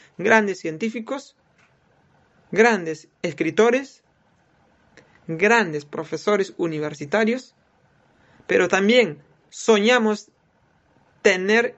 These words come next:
instituciones científicas de investigación a nivel del país y en nuestra tierra, en nuestra tierra, universidades, jóvenes que también disfruten el fútbol, jóvenes que disfruten leyendo,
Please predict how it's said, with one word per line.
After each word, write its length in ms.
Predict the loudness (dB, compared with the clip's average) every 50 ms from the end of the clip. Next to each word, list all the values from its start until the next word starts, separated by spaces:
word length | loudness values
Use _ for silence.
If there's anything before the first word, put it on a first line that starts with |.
| _
instituciones 960 | -6 -4 -4 -6 -6 -8 -10 -8 -10 -6 -2 0 2 2 2 2 0 -2 -4 -12 _ _
científicas 560 | -8 -4 -4 -4 -4 -2 -4 -2 -2 0 0 0
de 80 | 0
investigación 760 | 0 0 -2 -4 -4 -2 0 0 0 2 2 2 2 0 -2 -12 -20 _ _
a 100 | -4 -4
nivel 320 | -2 0 2 2 4 4 2
del 160 | 2 -2 -4
país 360 | -2 -2 -2 -2 -2 -6 -10 _ _
y 100 | -4 -4
en 140 | -2 -2 -2
nuestra 320 | -4 -6 -8 -10 -12 -12
tierra, 500 | -8 -2 2 2 2 2 2 -2 -8 -10 -12 _ _ _ _ -8
en 120 | -6 -6
nuestra 280 | -6 -6 -6 -6 -4 2
tierra, 300 | 4 6 6 6 2 -4
universidades, 1040 | -6 -8 -8 -8 -6 -6 -8 -8 -8 -6 -2 -2 0 0 0 -2 -4 -6 -10 -16 _ _ _ _ _ _
jóvenes 760 | -18 -8 -2 2 2 4 4 2 2 0 -2 -6 -8 -12 -16 _ _ _ _ _
que 120 | -6 -4 -4
también 360 | -2 -4 -2 2 2 2 2
disfruten 600 | 0 -6 -10 -8 -2 0 0 0 0 0 -2 -2
el 100 | -4 -2
fútbol, 500 | 2 2 2 2 4 2 0 0 -2 -6 _ _ _ _ _ _ _ _ _ _ _ _ _ _ _
jóvenes 720 | -4 0 2 4 4 4 2 0 -2 -4 -6 -8 -10 -14 _ _ _ _ _ _ _
que 120 | -6 -4
disfruten 640 | -4 -4 -6 -8 -6 -4 -2 0 0 0 0 0 0
leyendo, 680 | 0 0 4 4 4 4 2 0 -2 -2 -4 -4 -6 -12